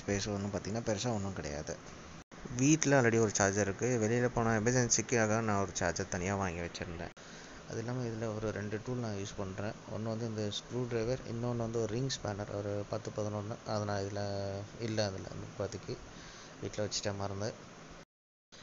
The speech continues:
இப்போதைக்கு இந்த ஒரு ஸ்க்ரூ டிரைவரே போதும். இதை வச்சு இந்த நாலு ஸ்க்ரூ கழட்டினாலே போதும். இது open பண்ணிடலாம் அந்த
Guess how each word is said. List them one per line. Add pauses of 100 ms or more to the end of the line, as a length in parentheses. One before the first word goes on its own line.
(760)
இப்போதைக்கு
இந்த
ஒரு
ஸ்க்ரூ
டிரைவரே (120)
போதும். (160)
இதை
வச்சு
இந்த
நாலு (680)
ஸ்க்ரூ (120)
கழட்டினாலே
போதும்.
இது
open
பண்ணிடலாம்
அந்த